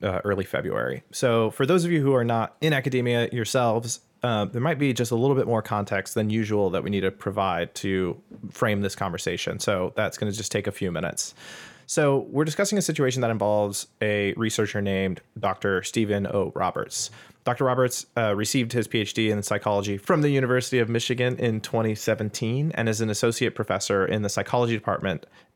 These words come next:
at Stanford. And so he does research on the psychological roots of racism and how they can be dismantled. And despite being a relatively young scholar, he's one of those scholars who's accumulated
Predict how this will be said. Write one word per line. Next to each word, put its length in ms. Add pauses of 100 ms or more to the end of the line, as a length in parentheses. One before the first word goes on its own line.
at 300
Stanford. 500 (420)
And 140
so 160
he 100
does 220
research 400
on 240
the 100
psychological 600
roots 240
of 100
racism 720
and 120
how 140
they 100
can 120
be 120
dismantled. 680 (460)
And 280
despite 360
being 220
a 60
relatively 600
young 220
scholar, 480
he's 500 (240)
one 180
of 80
those 440
scholars 420
who's 120
accumulated 800